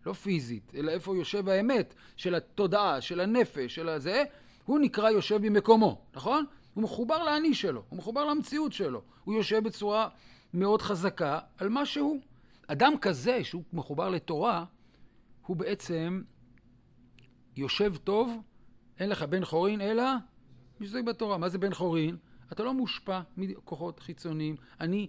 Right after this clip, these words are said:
אני עצמי, אני מבטא את עומק הנשמה שלי. אם אני יושב שם טוב, אז אני נמצא במקומי.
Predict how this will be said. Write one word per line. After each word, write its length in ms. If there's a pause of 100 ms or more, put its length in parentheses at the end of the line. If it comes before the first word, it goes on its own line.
(300)
אני 440
עצמי, 420 (260)
אני 280 (160)
מבטא 500 (120)
את 100
עומק 340
הנשמה 420
שלי. 300 (520)
אם 140
אני 140
יושב 320
שם 240
טוב, 440 (840)
אז 100
אני 300
נמצא 260
במקומי. 480